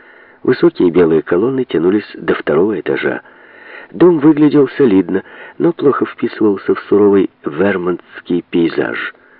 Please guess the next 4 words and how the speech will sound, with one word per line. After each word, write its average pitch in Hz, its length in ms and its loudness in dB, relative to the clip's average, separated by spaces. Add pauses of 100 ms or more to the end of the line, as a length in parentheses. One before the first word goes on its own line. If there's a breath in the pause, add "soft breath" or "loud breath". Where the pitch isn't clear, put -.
(800 soft breath)
Майкл 143 420 0
видел 127 360 4
дом 113 220 2
впервые. 65 640 -2